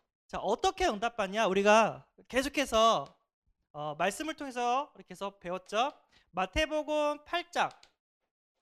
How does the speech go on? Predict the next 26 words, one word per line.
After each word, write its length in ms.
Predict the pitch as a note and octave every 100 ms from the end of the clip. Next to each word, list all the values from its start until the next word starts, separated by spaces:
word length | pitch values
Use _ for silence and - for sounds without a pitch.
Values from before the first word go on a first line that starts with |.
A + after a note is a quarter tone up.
| _
팔 220 | - D4+
절에서 260 | D#4+ D4 C#4
십 280 | - - _ -
절 260 | A#3 C#3+ E3
누가 260 | F#3 A3+ C#4+
나오냐면 680 | C4 F3+ C#3 F#3 B3 D#3+ C#3 _ _ _
백부장이가 680 | - G3 - F4+ F#4+ F4 D#4
나와요. 380 | A#3 D3 B2+ B2 _ _ _ _ _ _ _ _ - -
백부장이 520 | G3+ D4 D4 C#4+ C#4
무슨 200 | G3 G#3+
뜻인지 320 | A3+ B3 G#3+
알죠? 380 | D3+ D3+ C#4 E4+
자기 340 | - G3+ A#3+
밑으로 600 | A3 G3 _ A#3 C#4+ E4
부하, 420 | - G3 A3 D#3+ - _ _ _
군인 400 | - G#3+ C4+ F#3+ -
백 180 | - E3+
명을 400 | A#3+ D#4+ D4+ G3
거느리는 560 | - F3 A3 G#3+ A3 G#3
장이에요. 720 | - F3+ G#3+ E3+ D3+ D#3+ - _ _ _ _ _
백부장이 840 | G#3+ A3 D4 D4 C4+ C#4 C4 F3 -
자기 280 | - A3
하인이 500 | C4+ E4+ F#4+ F4+ F4
병들어가지고 1000 | - F#3 F#3+ A3+ G#3+ F#3+ F3 A3+ D4+ F#3
예수님께 420 | G3 G#3 D4 D4+ B3
나와요. 500 | D#3 A3 A#3+ F3+